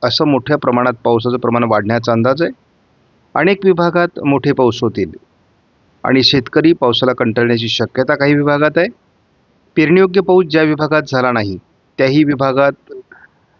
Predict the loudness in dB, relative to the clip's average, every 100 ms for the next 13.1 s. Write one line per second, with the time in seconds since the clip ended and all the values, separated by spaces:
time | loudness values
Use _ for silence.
0 | -4 -2 2 2 0 0 0 0 0 0
1 | 2 0 -2 -4 -2 -2 -2 -4 -10 _
2 | _ _ -10 0 2 2 2 4 4 4
3 | 2 0 0 2 2 2 2 2 0 -2
4 | -4 0 0 0 -4 0 0 0 -2 0
5 | -2 0 -2 -2 -2 0 2 2 2 0
6 | 0 0 0 0 0 0 0 0 0 0
7 | 0 0 -2 -2 0 2 4 4 2 2
8 | 0 0 0 -4 _ _ _ _ _ _
9 | _ _ _ -6 -6 -2 0 2 2 -2
10 | -4 -2 -2 0 0 0 0 2 2 2
11 | -6 -8 -4 -2 -2 0 2 2 2 2
12 | 0 -2 -6 _ -4 0 0 0 -2 0
13 | 0